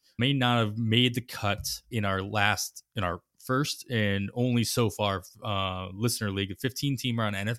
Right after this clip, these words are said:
B C. So thirty rounds, all the standard rosters put together,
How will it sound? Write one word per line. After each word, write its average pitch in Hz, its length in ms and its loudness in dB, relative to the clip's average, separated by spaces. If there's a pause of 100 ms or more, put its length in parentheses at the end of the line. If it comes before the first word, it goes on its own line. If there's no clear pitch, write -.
B 113 140 -4
C. 98 340 -2 (300)
So 98 160 -2
thirty 143 360 4
rounds, 113 580 2 (500)
all 120 100 -2
the 104 140 -4
standard 113 300 2
rosters 98 560 0
put 110 200 -4
together, 95 540 0